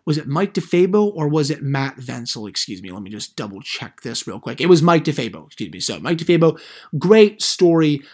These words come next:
um, talking to Brian Burke. Just get his thoughts on the trade deadline. Um, go follow him at Mike DeFabo on Twitter. So this was the quote that Brian Burke, a couple of them that he said. He says,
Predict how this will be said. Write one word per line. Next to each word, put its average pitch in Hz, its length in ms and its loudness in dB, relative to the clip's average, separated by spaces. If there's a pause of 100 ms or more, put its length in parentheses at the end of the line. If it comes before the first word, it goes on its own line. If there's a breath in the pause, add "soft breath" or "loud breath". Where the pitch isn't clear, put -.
(120)
um, 147 180 0
talking 156 360 0
to 151 80 2
Brian 147 300 0
Burke. 147 180 4
Just 147 180 -4
get 151 120 0
his 139 140 0
thoughts 143 280 -4
on 139 100 -2
the 135 60 -2
trade 143 300 -6
deadline. 139 460 -4
Um, 127 280 -8
go 175 120 4
follow 170 300 2
him 151 300 -4
at 151 220 -4
Mike 147 380 0 (300 loud breath)
DeFabo 139 640 0 (320 loud breath)
on 139 320 -2
Twitter. 156 480 2 (240 loud breath)
So 170 180 4
this 220 220 6
was 233 160 2
the 226 80 4
quote 170 400 4
that 160 280 -2
Brian 156 440 0
Burke, 143 320 0
a - 60 -16
couple 165 260 2
of 135 60 0
them 139 120 -2
that 123 140 -6
he 127 80 -10
said. 80 340 -8
He 165 140 4
says, 165 280 2